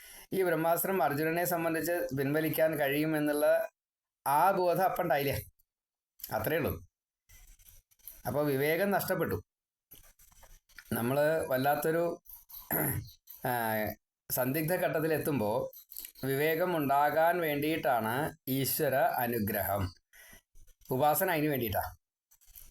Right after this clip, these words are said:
ഇനി എന്താ ഞാൻ ചെയ്യണം എന്ന് ആലോചിക്കുമ്പോ ഈശ്വരൻ ഒരു വഴി കാണിച്ചു തരും.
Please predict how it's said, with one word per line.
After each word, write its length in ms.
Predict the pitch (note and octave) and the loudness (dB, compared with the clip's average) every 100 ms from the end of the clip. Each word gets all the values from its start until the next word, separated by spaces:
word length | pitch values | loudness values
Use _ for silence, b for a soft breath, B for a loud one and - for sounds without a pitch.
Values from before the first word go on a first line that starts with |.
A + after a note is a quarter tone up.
| - - | -16 -6
ഇനി 120 | C#3+ | -2
എന്താ 220 | E3+ D3 | 0 0
ഞാൻ 200 | E3+ D#3+ D#3+ | 0 0 0
ചെയ്യണം 360 | D3 C3 C#3 - - | 0 -2 -2 -6 -8
എന്ന് 360 | B2+ B2 C#3+ E3 F3+ | -4 -2 0 0 0
ആലോചിക്കുമ്പോ 840 | - B2+ C#3 D3 C#3 C#3+ A#2+ C3+ | 0 0 0 0 0 -2 0 0
ഈശ്വരൻ 440 | C#3+ B2+ B2 C#3 D3 | 0 -2 -2 0 0
ഒരു 100 | C#3 | 0
വഴി 220 | B2+ C3 | 0 0
കാണിച്ചു 320 | C#3 G#2+ G#2 | 0 -2 -2
തരും. 140 | G#2 | -6